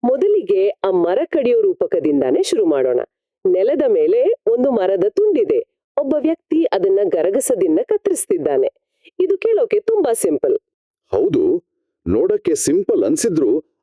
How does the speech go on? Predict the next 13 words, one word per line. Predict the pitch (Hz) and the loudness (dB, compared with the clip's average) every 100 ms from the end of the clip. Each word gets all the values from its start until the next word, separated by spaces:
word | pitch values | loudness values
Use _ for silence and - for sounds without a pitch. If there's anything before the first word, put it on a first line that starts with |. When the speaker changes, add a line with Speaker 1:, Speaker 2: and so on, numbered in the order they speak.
| - | -6
Speaker 2:
ಅದರ | 135 156 | -2 -2
ಪ್ರತಿಯೊಂದು | 147 - 131 190 226 214 180 | -2 -4 -4 -2 0 0 -2
ಭಾಗಕ್ಕೂ | 170 - 160 262 - 220 | -4 -2 -2 -2 -2 -2
ಒಂದು | 226 208 170 | 0 2 0
ಸಾಂಕೇತಿಕ | 139 123 151 175 175 - - | -2 -2 0 0 -2 -2 -4
ಅರ್ಥವಿದೆ. | - - 120 - 156 90 - - _ _ _ _ - | -4 -4 -4 -2 -2 0 0 -4 _ _ _ _ -4
Speaker 1:
ಓಕೆ. | 196 - 143 349 440 _ _ - | -2 0 0 0 -2 _ _ -4
Speaker 2:
ಇಲ್ಲಿ | 160 214 220 196 | -2 0 0 0
ರುಖ | 92 110 196 - 226 202 - | 0 -2 -2 -2 -2 -2 -2
ಅಂದ್ರೆ | 110 98 151 214 _ _ 87 | 0 0 0 -2 _ _ -4
ಮರದ | 101 175 185 | 0 2 2
ತುಂಡು | 185 139 147 131 | 0 -2 0 0
ಇದೆಯಲ್ಲ, | 82 73 | 0 0